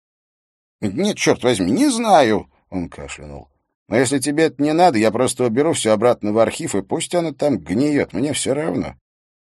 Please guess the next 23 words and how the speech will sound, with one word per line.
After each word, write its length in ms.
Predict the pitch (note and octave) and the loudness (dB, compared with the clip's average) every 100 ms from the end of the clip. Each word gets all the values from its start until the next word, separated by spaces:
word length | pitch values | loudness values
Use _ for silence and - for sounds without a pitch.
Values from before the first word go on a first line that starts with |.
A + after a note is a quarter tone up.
| _ _ _ _ | _ _ _ _
Харри 340 | A2 A2+ G#2+ | -6 -4 -4
протер 460 | F#2+ F2+ E2 - G2+ | -6 -8 -8 -6 -8
запотевшее 680 | E2+ D#2 E2 G2 F2+ - D#2+ | -8 -12 -8 -6 -6 -8 -10
стекло, 500 | - D2 C#2 F2+ G#2+ | -10 -12 -10 -8 -6
глядя 320 | F2 F2 E2 | -6 -8 -8
вслед 400 | D2 - E2+ G2 - | -8 -8 -8 -10 -12
Трульсу 420 | E2 F#2+ E2 D#2+ | -10 -8 -6 -8
Бернсону, 880 | D2 C#2 G2 F2+ E2 - D#2+ D2 - _ _ | -12 -8 -6 -6 -8 -10 -12 -14 -18 _ _
уходящему 840 | - D#2 E2+ D#2+ D2 - D2+ D2+ D#2 | -16 -12 -12 -10 -10 -8 -10 -12 -14
из 120 | D2 | -16
бара. 400 | C#2 C2 - - _ _ _ _ _ _ _ | -14 -14 -14 -20 _ _ _ _ _ _ _
Он 160 | - A2+ | -2 0
шел 200 | C#3 D#3+ | 0 0
по 120 | C3 | 0
улице, 400 | C#3+ D3 B2+ - | -2 -2 -2 -4
понурив 480 | G#2 A2 C3 G#2 E2+ | -2 -2 -2 -4 -6
голову, 420 | G2 C3+ A#2+ F#2 | -6 -4 -6 -8
освещаемой 720 | D#2+ - E2 - A2+ A2+ G2+ F2+ | -10 -12 -8 -6 -4 -4 -2 -4
ярким 520 | E2+ A2+ G2+ - F2+ | -4 -4 -6 -8 -8
зимним 420 | D#2+ G2 F2+ F2 | -6 -6 -6 -6
светом. 680 | - D#2+ E2 C#2+ D2 B1 B1+ _ _ _ | -6 -8 -12 -14 -16 -18 -20 _ _ _
Харри 340 | - A#2+ A2 | -10 -8 -8
ошибается? 880 | A2 - G2 G2+ B2+ C#3+ - - C#2 | -8 -8 -10 -10 -10 -12 -12 -12 -14